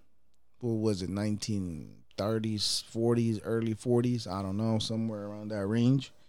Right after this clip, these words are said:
So yes, now it has the power to wipe out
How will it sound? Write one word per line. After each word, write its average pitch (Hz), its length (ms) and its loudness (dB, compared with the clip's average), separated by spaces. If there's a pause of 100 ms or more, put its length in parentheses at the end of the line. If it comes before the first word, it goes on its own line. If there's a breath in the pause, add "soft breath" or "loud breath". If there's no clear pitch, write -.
(420)
So - 140 2
yes, 185 380 4 (240 soft breath)
now 147 480 8
it 180 120 10
has 120 340 10
the 139 80 6
power 104 420 4
to 110 200 -4
wipe 131 360 4
out 170 320 8